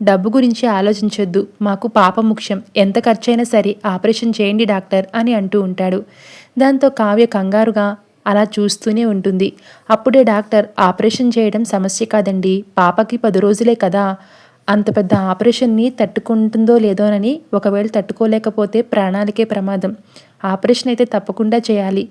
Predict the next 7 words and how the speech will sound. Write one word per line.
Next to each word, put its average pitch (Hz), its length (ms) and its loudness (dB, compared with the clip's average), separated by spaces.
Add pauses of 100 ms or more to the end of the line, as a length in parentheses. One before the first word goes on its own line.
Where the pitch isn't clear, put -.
(140)
మీరు 214 280 2
ఏ 202 280 0
నిర్ణయం 220 360 -2
తీసుకున్నా 214 520 -2
త్వరగా 208 400 0
తీసుకోండి, 208 680 -2 (460)
నాకు 220 200 4